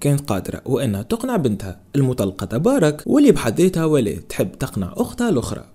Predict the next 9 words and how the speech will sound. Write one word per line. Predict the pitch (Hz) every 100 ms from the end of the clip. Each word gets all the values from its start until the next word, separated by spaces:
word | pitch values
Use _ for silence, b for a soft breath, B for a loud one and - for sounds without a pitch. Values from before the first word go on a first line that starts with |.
| -
حورية، | - - 156 240 135 117 -
ولسبب | 277 349 190 120 113
ذاك | 175 185
مشت | 165 160 143
لها | 104 110 - -
وقالت | 143 147 113
لها: | 104 104
"من | 131
حقنا | - - 101 -